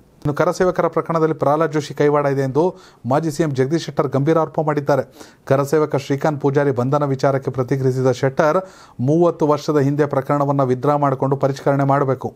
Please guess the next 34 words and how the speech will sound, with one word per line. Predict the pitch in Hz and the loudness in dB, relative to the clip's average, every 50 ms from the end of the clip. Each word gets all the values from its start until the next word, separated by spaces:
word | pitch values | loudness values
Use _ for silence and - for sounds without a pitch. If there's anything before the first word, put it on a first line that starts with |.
| - 131 | -2 0
ಮೂವತ್ತು | 143 147 139 147 | 0 0 2 2
ವರ್ಷಗಳ | 139 - - 151 139 139 | 0 0 0 0 0 0
ಹಿಂದಿನ | 135 131 131 135 135 135 | 0 0 0 0 0 0
ಪ್ರಕರಣವನ್ನ. | - 131 127 - 135 127 123 123 123 117 - - - - - - - - - - - - - - - | 0 -2 -2 0 0 0 0 0 0 -2 -2 -4 -16 -18 -18 -18 -18 -18 -20 -20 -20 -20 -18 -2 2
ಈ | 113 120 135 156 170 160 | 4 4 4 4 4 2
ಹಿಂದೆ | 156 165 175 160 170 175 185 185 | 2 2 2 4 4 4 4 2
ನಾನೂ | 170 127 113 113 127 135 180 202 196 | 0 0 0 0 2 4 2 2 2
ಕೂಡ | - 185 175 | 2 0 0
ಪ್ರಯತ್ನಿಸಿದ್ದೇನೆ. | 170 - 156 151 147 147 156 143 139 151 131 120 135 131 127 127 123 - _ _ - - - _ - 123 | 0 0 0 0 0 0 -4 -4 -4 -4 0 0 0 0 0 -2 -6 -8 _ _ -20 -20 -20 _ -2 0
ಈಗ | 131 135 151 | 2 4 4
ಹೋರಾಟ | 139 127 135 143 151 147 160 | 4 4 2 2 2 0 0
ಮಾಡುವವರು | 151 147 147 143 143 143 143 143 139 139 139 139 151 156 156 | 0 0 2 2 2 2 2 2 2 2 2 2 2 2 0
ಕರಸೇವಕರ | 143 - - 127 127 135 135 135 151 143 139 139 135 - 139 139 | -2 -6 -6 -2 0 0 0 0 0 0 0 0 0 0 0 0
ಮೇಲಿನ | 135 131 131 131 127 131 | 2 0 0 0 0 -2
ಕೇಸ್ | 127 - 139 135 131 | 0 0 0 0 2
ವಾಪಸ್ | 123 117 127 131 - 147 - | 2 0 0 0 0 -4 -4
ಪಡೆಯುವ | - 135 131 135 131 127 | -2 0 0 2 2 2
ಪ್ರಯತ್ನ | 127 - 127 131 127 - 135 | 2 2 0 0 0 0 0
ಯಾಕೆ | 131 135 139 139 139 147 | 2 2 2 0 0 0
ಮಾಡ್ಲಿಲ್ಲ? | 143 139 135 131 127 135 131 123 131 131 127 117 107 92 - - - - - - - - - | 0 2 2 2 2 0 2 2 2 2 2 0 -2 -4 -6 -16 -20 -20 -20 -20 -16 -2 2
ಏಳು | 123 135 147 151 147 | 2 4 4 4 2
ಎಂಟು | 143 143 139 151 | 2 0 0 0
ವರ್ಷ | 143 139 135 - | 0 0 0 0
ಬಿ | 139 120 127 135 | -2 0 0 0
ಜೆ | 139 143 | 0 0
ಪಿ | 139 - 139 | 0 0 0
ಅಧಿಕಾರದಲ್ಲಿತ್ತು. | 135 135 135 147 139 139 139 135 135 131 131 - 135 123 | 0 0 0 0 0 0 0 0 0 0 2 2 0 2
ನಾನೂ | 113 110 123 139 160 175 170 | 2 2 2 2 2 0 0
ಕೇವಲ | - 156 151 147 147 143 | 2 0 2 2 2 2
ಹತ್ತು | 135 135 135 - 143 | 0 0 -2 -4 -6
ತಿಂಗಳ | 131 143 139 139 135 | -4 -2 0 2 0
ಸಿ | 127 135 131 131 | 0 0 0 0
ಎಂ | 135 135 131 | 2 2 2
ಇದ್ದೆ. | 127 120 123 131 131 123 113 101 | 0 2 2 2 2 2 0 -2